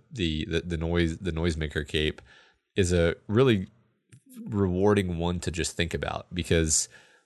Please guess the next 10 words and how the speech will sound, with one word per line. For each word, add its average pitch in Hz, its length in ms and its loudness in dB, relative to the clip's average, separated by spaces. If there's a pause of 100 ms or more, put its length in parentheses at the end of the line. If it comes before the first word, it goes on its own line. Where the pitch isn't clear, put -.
(800)
his, 110 340 4 (360)
his 113 140 4
power 117 440 4
is 87 120 2
one 92 300 2
where 90 420 2 (560)
if 104 200 2
he's 107 200 4
someone 110 400 2
who 101 420 2